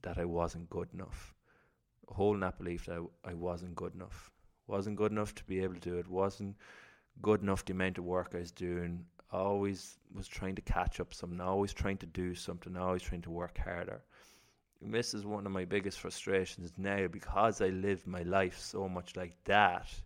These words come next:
I can see so many other people living it like that now as well. Always working on the next, the next task, the next thing, trying to work to the next project, getting to the next project, then to another project, working on this thing and that thing, and pushing and striving and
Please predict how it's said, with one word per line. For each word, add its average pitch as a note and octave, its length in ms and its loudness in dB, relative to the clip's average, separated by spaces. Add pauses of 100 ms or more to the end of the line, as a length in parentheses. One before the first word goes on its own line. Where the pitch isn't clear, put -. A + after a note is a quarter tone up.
(1000)
I G#2 80 -4
can G#2 160 -4
see G2+ 240 -4
so G#2 520 2
many F#2+ 280 2
other F#2+ 160 4
people F2+ 380 -6
living F2 300 0
it F2 100 -6
like F2 240 -4
that F2+ 240 -2
now E2+ 260 -2
as D#2+ 120 -4
well. F2 280 2 (1080)
Always G#2 400 4
working G2 400 0
on F#2 80 -2
the F2 100 -2
next, F#2 360 2 (280)
the F#2 80 -4
next G2 460 2
task, E2 480 0
the F#2 80 -4
next F#2+ 480 -2
thing, E2 300 -2 (500)
trying G#2 220 0
to G2+ 80 2
work G2 300 4
to - 120 -6
the F2+ 100 -4
next F#2+ 400 -2
project, F#2 720 2
getting G#2 280 -2
to F#2+ 100 -10
the G2+ 40 -4
next G2 240 -4
project, F#2 420 0
then F#2 140 -4
to F#2 120 -10
another F#2+ 280 0
project, - 640 -8
working G2+ 320 -2
on F#2+ 160 -4
this G2+ 220 0
thing F#2 240 -4
and F2+ 140 -4
that F2+ 200 -2
thing, F2 140 -6
and F#2 180 -6
pushing - 640 8
and F#2 160 -6
striving G#2 640 2
and F2 140 -6